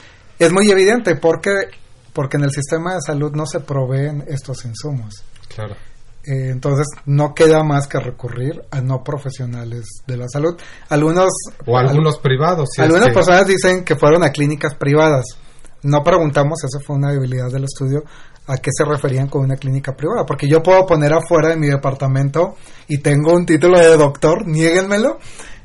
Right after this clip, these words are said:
Speaker 1: eh, se ponen sueros, <laughs> vitaminas y se toma la presión, doctor Juan Carlos,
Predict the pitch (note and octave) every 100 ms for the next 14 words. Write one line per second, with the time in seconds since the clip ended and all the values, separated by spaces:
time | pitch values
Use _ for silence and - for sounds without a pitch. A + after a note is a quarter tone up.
0 | - C#3 C3+ C3+ C3 F3+ F3 F#3 G3+ G#3
1 | G#3 - F#3+ F#3 G3 G3+ F3+ F3 D#3 D3
2 | E3+ F3+ F#3 F#3+ D#3 D3 D3+ D#3+ F#3 F#3
3 | D#3+ E3+ E3 C#3 - - - D3+ E3+ E3+
4 | F3 F#3+ F#3 E3+ D#3+